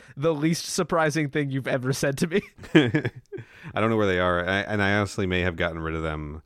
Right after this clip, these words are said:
Speaker 2: recently, but I definitely had them for a long time. And I didn't even pay, pay for 'em. A friend gave 'em to me. He was like, "Here, you want these?" I was like, "Yeah.
Speaker 1: Convenient.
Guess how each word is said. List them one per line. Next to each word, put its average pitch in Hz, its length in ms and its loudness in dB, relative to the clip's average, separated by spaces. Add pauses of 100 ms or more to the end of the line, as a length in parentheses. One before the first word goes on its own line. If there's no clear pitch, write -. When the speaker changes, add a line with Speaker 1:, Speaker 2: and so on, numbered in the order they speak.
(360)
Speaker 2:
recently, 82 540 -6
but 78 120 -4
I 80 60 -4
definitely 82 300 -4
had 78 240 -6
them 71 180 -10
for 73 160 -12
a 69 60 -8
long 69 240 -10
time. - 500 -16 (220)
And 101 120 2
I 127 40 6
didn't 170 120 6
even 98 160 2
pay, 98 200 2
pay 95 280 0
for 80 140 -6
'em. 76 120 -6
A 73 60 -6
friend 80 260 -4
gave 71 160 -8
'em 69 120 -14
to 76 120 -12
me. 73 180 -12
He 78 120 -10
was 78 100 -10
like, 73 160 -12
"Here, 76 380 -8
you 85 100 -12
want 82 200 -8
these?" 87 300 -6
I 87 60 -6
was 80 100 -8
like, 76 200 -10 (320)
"Yeah. - 60 -10
Speaker 1:
Convenient. 143 680 2